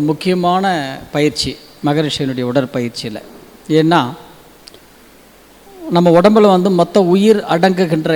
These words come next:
இடங்கள், உயிர் அடங்கல்னு பத்து இடத்துல இருக்கிறது. ஒரு உயிரடங்கல் கைப்பயிற்சியில இருக்கிறது. அதை நம்ம பார்த்துட்டோம்.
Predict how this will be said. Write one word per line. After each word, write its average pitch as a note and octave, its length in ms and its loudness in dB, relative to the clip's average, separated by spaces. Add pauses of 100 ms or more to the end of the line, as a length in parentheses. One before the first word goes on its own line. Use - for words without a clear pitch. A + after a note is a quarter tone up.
இடங்கள், E3 380 0 (140)
உயிர் G3+ 280 4
அடங்கல்னு F3 520 0 (120)
பத்து E3+ 260 0 (120)
இடத்துல D#3 380 -2
இருக்கிறது. C3+ 420 -4 (2250)
ஒரு G3+ 260 8 (140)
உயிரடங்கல் G#3 640 2 (960)
கைப்பயிற்சியில F3+ 720 2 (100)
இருக்கிறது. B2 420 -6 (220)
அதை F#3+ 180 4
நம்ம F3 120 2 (160)
பார்த்துட்டோம். - 440 -2